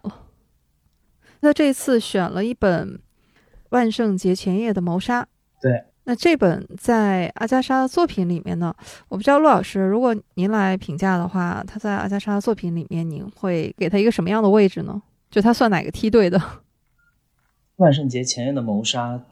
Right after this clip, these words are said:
Speaker 2: 在我看来，它不是一本好书，但是它挺阿加莎风格的。
Speaker 1: 嗯。
Speaker 2: 不是一本好书的意思是，它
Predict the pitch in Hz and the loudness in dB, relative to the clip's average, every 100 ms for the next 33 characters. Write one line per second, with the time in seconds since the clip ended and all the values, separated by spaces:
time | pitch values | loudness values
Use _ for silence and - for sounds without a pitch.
0 | - 175 107 - 131 107 110 _ - 156 | -2 0 0 -2 -6 -6 -8 _ -6 -6
1 | 151 120 - 156 131 127 - 104 104 107 | -6 -4 -2 -2 -4 -6 -4 -4 -4 -8
2 | - - 104 104 - 117 120 131 123 127 | -14 -6 -6 -6 -10 -12 -6 -6 -4 -8
3 | - 127 123 123 123 123 _ _ _ _ | -4 -2 -2 -4 -8 -12 _ _ _ _
4 | - - 123 104 101 143 139 139 135 131 | -2 4 4 4 -2 -2 0 -2 -4 -6
5 | 131 147 143 113 90 - 76 _ _ _ | -6 -6 -6 -6 -8 -10 -14 _ _ _
6 | _ _ _ _ _ - 214 196 139 135 | _ _ _ _ _ 0 2 2 2 4
7 | 202 156 135 131 107 - 143 143 131 127 | 6 6 2 2 -2 -2 -6 -6 -6 -10
8 | 117 - 123 113 - - 143 143 143 143 | -12 -12 -10 -12 -10 -6 -4 -4 -6 -10